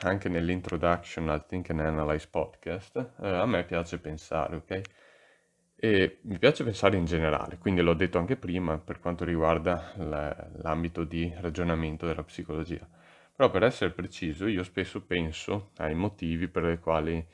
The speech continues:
per i quali le persone agiscono come, come agiscono, pongo molta attenzione ad osservare come sono fatte le compagnie, eh, da chi sono composte.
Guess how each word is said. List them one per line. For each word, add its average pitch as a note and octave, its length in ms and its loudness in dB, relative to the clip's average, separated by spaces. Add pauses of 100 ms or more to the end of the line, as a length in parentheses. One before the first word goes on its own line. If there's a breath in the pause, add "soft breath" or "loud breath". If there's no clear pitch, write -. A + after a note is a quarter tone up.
(160 soft breath)
per F#2 120 -4
i F2+ 60 0
quali E2 300 2
le E2 120 0
persone E2 340 -4
agiscono D#2 480 -4
come, D#2+ 560 -6
come D2 220 -4
agiscono, A#2+ 680 -4 (300 loud breath)
pongo G#2+ 240 4
molta F#2 320 2
attenzione F2 560 0
ad E2 100 0
osservare E2 680 0
come E2+ 220 -2
sono D#2+ 220 -6
fatte D#2 320 0
le - 160 -4
compagnie, A2 880 0 (440 loud breath)
eh, D#2+ 300 4
da E2 160 2
chi - 160 -2
sono E2 320 -4
composte. G#2 1000 2